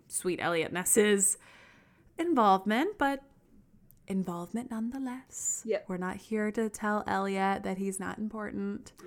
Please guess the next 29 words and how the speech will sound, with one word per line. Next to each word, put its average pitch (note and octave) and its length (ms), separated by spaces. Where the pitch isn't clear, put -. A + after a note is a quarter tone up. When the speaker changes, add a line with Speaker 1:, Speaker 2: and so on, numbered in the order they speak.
Speaker 2:
He's G3 180
not, G3+ 300
yep, F#3 300
very, F#3+ 340
we F#3+ 520
don't F3+ 160
wanna A3 280
bust G#3 300
his B3+ 140
bubble. F#3+ 420
Speaker 1:
But G3 160
yeah, C#4+ 220
I G#3 120
think G#3 540
what F#3 140
we F#3+ 100
can F#3+ 160
take F#3+ 220
away A3+ 180
from C4 160
this C4+ 180
episode G#3 600
is D#4+ 180
don't A3+ 200
evade F3+ 280
your C4+ 100
taxes. - 880
Speaker 2:
Right. D4+ 260
Speaker 1:
Don't, D4 260